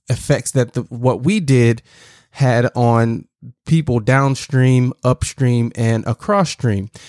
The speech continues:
And I'll kinda tell you, I'll let you know what I mean by that. So what I mean by that is anytime you have a process, a procedure, or something that you're, um, you're executing, there are people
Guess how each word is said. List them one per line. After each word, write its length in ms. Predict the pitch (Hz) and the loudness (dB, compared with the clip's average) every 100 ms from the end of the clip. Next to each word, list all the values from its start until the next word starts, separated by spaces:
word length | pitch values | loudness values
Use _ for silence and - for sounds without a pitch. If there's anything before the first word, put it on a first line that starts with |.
| - | -6
And 140 | 127 135 | 2 4
I'll 320 | 131 120 - | 4 0 -6
kinda 280 | - 175 156 | -2 0 0
tell 240 | - 160 | 2 2
you, 340 | 143 131 120 117 - | 2 0 -4 -10 -8
I'll 160 | - 143 | -2 0
let 240 | 147 165 | 0 0
you 60 | 156 | 0
know 80 | 139 | 2
what 140 | 123 | 2
I 40 | 117 | 2
mean 240 | 131 143 | 2 2
by 140 | 113 | 2
that. 320 | 107 104 - - | 2 -2 -4 -2
So 100 | 143 | 2
what 140 | 185 | 2
I 40 | |
mean 240 | 240 170 208 | 2 2 2
by 200 | 143 120 | 2 2
that 280 | 117 113 - | 2 0 2
is 340 | 110 107 - - - - 170 | 2 2 -2 -16 -20 -8 -2
anytime 380 | 220 202 170 | 0 2 2
you 60 | 156 | 4
have 100 | 127 | 2
a 80 | 120 | -2
process, 680 | - 135 127 - 120 117 - | 0 0 0 0 0 0 -2
a 60 | 123 | -4
procedure, 720 | 123 - 139 123 117 117 113 _ _ | -2 0 2 2 2 2 0 _ _
or 140 | 110 | -4
something 400 | 107 135 113 120 | 0 -2 0 0
that 200 | 113 113 | 2 0
you're, 400 | 113 117 113 110 | 2 2 2 2
um, 300 | 110 107 107 | 0 0 0
you're 440 | - 120 113 107 - _ _ _ - | 0 2 2 -2 -6 _ _ _ -2
executing, 720 | 160 - 135 - 113 104 107 - - - | -2 0 -2 0 0 0 -2 -10 -20 -16
there 320 | - 127 139 - | 0 2 2 0
are 140 | 123 | -2
people 680 | - 143 - 117 113 110 | 0 -2 0 0 2 -2